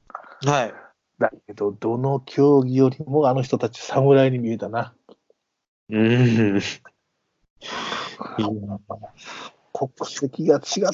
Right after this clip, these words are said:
Speaker 2: っても侍やな、あれ全員な。不思議やな。
Speaker 1: いや、ほんと不思議だった。あ、あんなに、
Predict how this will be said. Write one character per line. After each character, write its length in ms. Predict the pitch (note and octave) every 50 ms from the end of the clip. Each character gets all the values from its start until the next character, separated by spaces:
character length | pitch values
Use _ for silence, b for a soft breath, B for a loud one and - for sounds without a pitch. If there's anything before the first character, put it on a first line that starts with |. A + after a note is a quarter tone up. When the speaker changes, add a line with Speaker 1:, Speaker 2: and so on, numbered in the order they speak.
| - -
Speaker 2:
っ 40 | -
て 160 | - - F3+
も 100 | F3+ F3+ -
侍 600 | A#3 - - C#3 C#3+ C#3 C#3 C3 C3 C3 C3 B2+
や 140 | A#2 G#2
な、 560 | F#2+ G2 G2+ A2 B2 C#3+ C#3+ D3 D#3 D#3 D3+ D3
あ 20 |
れ 160 | C#3+ C3 A#2
全 360 | A2+ A#2+ B2 A#2+ A#2+ A#2+ A#2+
員 140 | A#2 A#2 A#2
な。 840 | A#2 A#2+ B2 B2+ C3 C#3 C#3 C#3+ D3+ D3 D3 D3+ D#3 D3 C#3+ C#3 - _ _ _ _ - - - _ _ _ _ _ _ _ _ _
不 80 | - - - - - G2+
思 80 | G2
議 0 |
や 120 | G2 G2 G2
な。 40 |
Speaker 1:
い 20 | F#2+
や、 60 | -
ほ 480 | - - - - - C3+ D#3 E3+ C#3+ D3
ん 20 |
と 80 | D3+ -
不 60 | D#3
思 120 | D3+ D3 _ _ - - - - - - A#2 A#2 C3+
議 20 |
だ 60 | F3 -
っ 40 | _ _ _ _ _ _ _ _ -
た。 220 | - A2+ G#2+ G#2
あ、 160 | G2 - - _ _ _ _ _ _ _ _ _ _ B B B B B B B B B - - - -
あ 200 | - - E3 G#3+
ん 260 | E4+ F#4+ G4+ G#4 G4+
な 140 | G#4 G#4 G4
に、 140 | F#4 F4